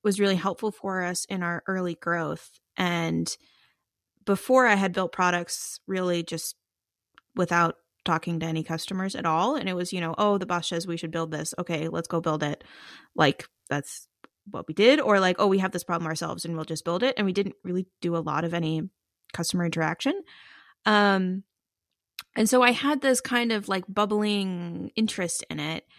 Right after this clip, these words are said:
And then through work, I had the opportunity to work with, um,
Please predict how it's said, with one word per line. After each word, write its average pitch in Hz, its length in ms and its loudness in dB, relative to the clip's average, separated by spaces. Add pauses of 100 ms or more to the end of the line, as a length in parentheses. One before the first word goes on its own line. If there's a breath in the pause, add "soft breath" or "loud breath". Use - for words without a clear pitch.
(440 loud breath)
And 214 160 4
then 254 380 4
through 226 340 -2
work, 214 640 2
I 196 100 0
had 214 320 0
the 214 140 -2
opportunity 196 800 0
to 208 280 -4
work 196 380 -2
with, 180 520 -4 (640 loud breath)
um, 180 640 0